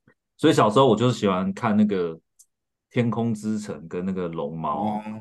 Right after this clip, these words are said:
Speaker 1: 还有
Speaker 2: 嗯。
Speaker 1: 千与千寻跟《霍尔的移动城堡》嘛，然后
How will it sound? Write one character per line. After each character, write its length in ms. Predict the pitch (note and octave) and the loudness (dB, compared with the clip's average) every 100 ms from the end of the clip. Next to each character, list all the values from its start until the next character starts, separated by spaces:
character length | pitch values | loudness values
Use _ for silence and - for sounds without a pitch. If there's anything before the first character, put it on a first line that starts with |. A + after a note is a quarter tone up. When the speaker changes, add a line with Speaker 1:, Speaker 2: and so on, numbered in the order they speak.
| G#2+ | -14
Speaker 1:
还 120 | F#2 F2+ | -8 -4
有 260 | F2 D#2+ | -4 -4
Speaker 2:
嗯。 400 | F#2+ F#2 F2 E2 D2+ _ _ - | -8 -10 -12 -16 -18 _ _ -4
Speaker 1:
千 260 | A#2 A#2 | 2 6
与 160 | A2 F2+ | 6 4
千 300 | - G#2 G#2 | 2 4 4
寻 260 | - E2 | 2 -4
跟 260 | E2+ F#2 F#2+ | -4 -4 -2
《霍 300 | - A2+ F2 | 0 0 0
尔 80 | D2+ | -4
的 180 | D#2+ D#2 | -10 -10
移 140 | D#2+ | -8
动 240 | G2+ G2 | -6 -6
城 260 | E2 E2 D2+ | -6 -10 -10
堡》 220 | - - - | -8 -8 -12
嘛， 100 | - | -16
然 120 | - | -6
后 280 | F#3+ F3+ | -4 -4